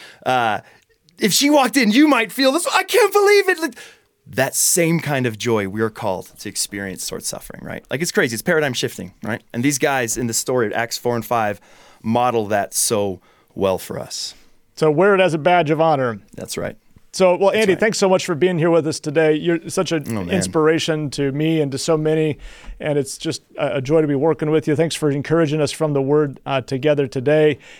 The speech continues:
Speaker 2: Any final words of encouragement you have to students listening today?
Speaker 1: Oh, man. Uh, yeah, in the next forty-five minutes that I have left, no, I'm just kidding, man, but there's
Speaker 2: Cut
Speaker 1: so
Speaker 2: the,
Speaker 1: much,
Speaker 2: cut his
Speaker 1: like,
Speaker 2: mic, cut his mic.
Speaker 1: C-, cut his, it's all done. No, so he-, hear this, guys. Again,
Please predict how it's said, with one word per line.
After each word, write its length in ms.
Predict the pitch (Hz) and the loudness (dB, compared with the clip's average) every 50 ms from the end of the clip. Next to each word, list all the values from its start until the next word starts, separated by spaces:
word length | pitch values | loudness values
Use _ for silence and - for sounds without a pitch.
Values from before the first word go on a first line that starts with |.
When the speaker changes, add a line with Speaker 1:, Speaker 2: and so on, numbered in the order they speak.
| - | -6
Speaker 2:
Any 160 | - 190 220 202 | -2 0 0 0
final 340 | - 220 220 214 202 185 | 0 0 2 2 2 4
words 260 | 165 180 180 190 170 180 | 4 4 2 2 2 0
of 120 | 175 165 | -2 -2
encouragement 520 | 165 135 - 160 185 190 160 165 185 170 | -2 -2 0 0 0 0 0 -2 -6 -4
you 100 | - 160 | -2 0
have 260 | 147 165 170 170 160 143 | 2 2 2 2 2 2
to 240 | 143 139 135 135 | 2 2 2 2
students 360 | 131 - - 175 160 165 139 - | 2 0 0 0 0 0 0 0
listening 360 | 170 165 - 180 165 165 160 | 0 0 0 -2 -2 -2 0
today? 380 | 165 147 160 160 170 190 170 - - - - | 0 2 2 2 2 2 -2 -4 -8 -12 -6
Speaker 1:
Oh, 160 | 110 110 104 98 | -4 -2 -2 -2
man. 400 | 95 98 101 101 101 92 85 92 - - | -2 -2 -2 -2 -4 -4 -6 -10 -14 -12
Uh, 240 | - - 117 113 113 113 | -6 -2 0 0 0 2
yeah, 200 | 120 127 131 120 | 2 2 0 0
in 80 | 117 120 | 0 -2
the 80 | 120 | -2
next 180 | 135 139 - - | -2 -2 -2 -2
forty-five 400 | - 151 147 131 - 147 123 123 | -2 0 0 0 0 -2 -2 0
minutes 220 | 135 135 127 - | -2 -2 -2 0
that 100 | - 127 | 2 0
I 40 | 123 | 2
have 180 | 123 131 123 113 | 2 0 0 0
left, 460 | 131 139 143 139 - - - - - | 2 2 0 0 -2 -6 -12 -12 -8
no, 80 | - 190 | -6 -4
I'm 100 | 107 113 | -4 -2
just 140 | 107 - - | -4 -4 -6
kidding, 180 | - 104 104 101 | -6 -6 -6 -6
man, 200 | 104 110 117 117 | -8 -6 -4 -4
but 80 | 160 | -2
there's 160 | 262 285 - | -2 0 2
Speaker 2:
Cut 80 | 190 208 | 2 2
Speaker 1:
so 60 | - | 2
Speaker 2:
the, 80 | - 175 | 2 0
Speaker 1:
much, 120 | 127 - | 0 0
Speaker 2:
cut 140 | - 208 240 | 2 4 4
his 100 | 233 170 175 | 4 4 4
Speaker 1:
like, 320 | 202 208 220 220 214 208 | 4 4 6 4 4 2
Speaker 2:
mic, 120 | - - - | -2 -6 -2
cut 160 | - 208 214 | 0 2 4
his 140 | 202 165 196 | 4 4 4
mic. 320 | 202 208 208 214 208 233 | 4 4 4 4 4 2
Speaker 1:
C-, 60 | - - | 0 0
cut 200 | 254 277 294 285 | 0 4 4 4
his, 140 | 269 233 | 4 4
it's 180 | 302 294 233 311 | 4 2 4 4
all 140 | 359 330 311 | 4 4 6
done. 300 | 320 359 330 247 139 - - - - - - - - - | 6 4 2 2 0 -4 -10 -18 -20 -20 -20 -20 -8 -2
No, 180 | 165 185 185 156 | 2 2 2 4
so 140 | - 196 180 | 4 2 2
he-, 180 | 175 226 - - | 2 2 -2 -2
hear 240 | 170 247 294 247 | 2 2 4 4
this, 180 | 196 170 135 - | 4 4 2 2
guys. 480 | - 120 107 104 104 98 - - - _ - - - | 2 0 0 0 0 -2 -4 -8 -8 _ -10 -4 -2
Again, 400 | 147 147 151 147 127 117 117 113 | -2 2 2 2 2 0 -2 -4